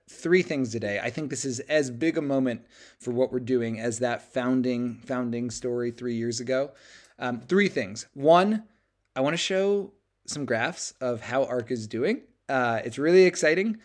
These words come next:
The second is I wanna kind of pull back the curtain a little bit and tell you where we think we're going in the next five years, or, or really why we're all here, what our actual aspiration is, because the Browser Company name's a little bit of a misdirection.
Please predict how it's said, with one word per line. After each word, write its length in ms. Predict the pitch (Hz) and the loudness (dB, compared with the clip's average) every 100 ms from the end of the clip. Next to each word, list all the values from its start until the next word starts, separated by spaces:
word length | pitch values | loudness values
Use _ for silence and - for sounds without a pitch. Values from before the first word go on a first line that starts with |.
| - _ _ - | -20 _ _ -8
The 100 | 151 | -4
second 500 | - 208 202 220 196 | 0 4 4 2 -2
is 540 | 160 156 147 139 123 - _ _ _ _ _ _ _ | 0 2 2 0 -6 -12 _ _ _ _ _ _ _
I 100 | 160 | -10
wanna 220 | 165 240 | 0 2
kind 200 | 269 269 | 4 2
of 160 | 262 - | 0 -2
pull 120 | 220 | 0
back 220 | 214 202 | 4 4
the 100 | 190 | 2
curtain 280 | 175 175 143 | -4 -4 -4
a 40 | 139 | -2
little 180 | 123 | -2
bit 180 | 113 107 | -2 -4
and 140 | - 123 | -4 -6
tell 180 | 151 160 | 0 0
you 120 | 143 | 2
where 200 | 135 131 | 2 2
we 100 | 123 | 0
think 400 | 110 135 - - | -4 -6 -6 -10
we're 160 | 123 117 | -8 -4
going 360 | 120 113 104 | 0 0 -2
in 60 | 101 | -6
the 80 | 101 | -8
next 280 | 98 - | -10 -10
five 260 | - 98 98 | -8 -8 -8
years, 200 | 98 98 | -10 -8
or, 60 | 135 | -6
or 180 | - 175 | 2 4
really 220 | 208 349 | 8 10
why 300 | 175 156 180 | 10 8 8
we're 180 | 180 165 | 8 6
all 200 | 143 135 | 6 4
here, 280 | 110 123 101 | 0 -4 -4
what 180 | 101 123 | -2 0
our 120 | 131 | 0
actual 440 | 113 117 - 120 | -2 -6 -6 -6
aspiration 640 | 104 107 - 117 107 110 104 | -6 -8 -8 -8 -6 -6 -10
is, 220 | 95 98 | -10 -12
because 320 | 110 113 107 | -12 -10 -8
the 80 | 117 | 0
Browser 360 | 156 196 185 | 4 4 4
Company 340 | 180 175 143 135 | 0 -4 -4 -2
name's 300 | 127 120 110 | 0 0 -2
a 60 | |
little 260 | 110 139 156 | -4 -4 -2
bit 140 | 131 | -2
of 100 | 120 | -4
a 60 | 110 | -2
misdirection. 720 | 107 107 - 95 95 - 107 | -4 -6 -8 -10 -12 -14 -16